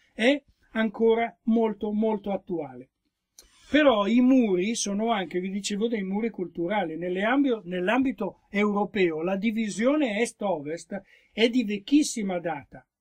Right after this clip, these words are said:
I confini dell'impero romano erano a questa linea viola. Poi la linea di spartizione del grande scisma tra Oriente e Occidente è questa.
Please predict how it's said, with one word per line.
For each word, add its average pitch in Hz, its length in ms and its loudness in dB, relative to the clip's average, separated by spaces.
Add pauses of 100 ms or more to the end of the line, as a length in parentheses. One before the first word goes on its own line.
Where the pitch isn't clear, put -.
(360)
I 214 120 0
confini 277 540 4
dell'impero 226 720 2
romano 208 720 0
erano 233 360 2
a 254 60 -2
questa 226 320 -2
linea 226 500 -2 (180)
viola. 185 720 0 (880)
Poi 202 460 2 (200)
la 208 180 2
linea 294 280 4
di 233 140 -2
spartizione 247 800 0
del 214 200 -4
grande 226 460 0
scisma 202 840 0 (380)
tra 202 240 2
Oriente 220 560 2
e 220 60 0
Occidente 208 960 -4
è 220 180 -4
questa. 185 580 -4